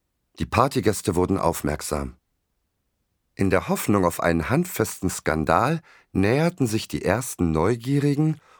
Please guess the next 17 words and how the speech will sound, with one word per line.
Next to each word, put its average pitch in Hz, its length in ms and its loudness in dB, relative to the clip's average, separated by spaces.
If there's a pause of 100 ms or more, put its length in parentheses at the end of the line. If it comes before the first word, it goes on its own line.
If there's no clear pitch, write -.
und 90 200 0
schnell 117 460 0
bildete 101 420 0
sich 87 240 -8
eine 85 140 0
kleine 92 420 -2
Menschentraube. 71 960 -2 (1600)
Ich - 140 -6
versuchte 127 380 0
ein 92 100 4
letztes 117 440 0
Mal 107 240 4
durch 107 120 0
die - 180 -6
Absperrung 85 520 0
zu - 140 -10
kommen, 117 340 0